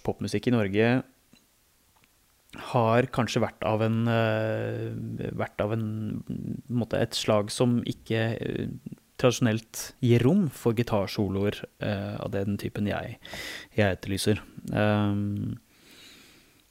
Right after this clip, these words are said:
det er mange som har spilt soloer. For meg så er det ganske få som er ikoniske.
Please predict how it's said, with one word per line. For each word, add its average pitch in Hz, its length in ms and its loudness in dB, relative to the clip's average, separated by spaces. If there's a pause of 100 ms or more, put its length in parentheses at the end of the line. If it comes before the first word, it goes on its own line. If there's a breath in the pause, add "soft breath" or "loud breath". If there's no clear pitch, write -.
(580)
det 147 80 6
er 170 60 4
mange 139 160 4
som 147 100 -2
har 160 80 0
spilt 196 160 2
soloer. 135 340 4 (600)
For - 100 0
meg 147 180 6
så 165 100 2
er 135 40 6
det 156 80 2
ganske 160 220 0
få 104 240 2
som 117 160 2
er 113 120 6
ikoniske. 98 540 0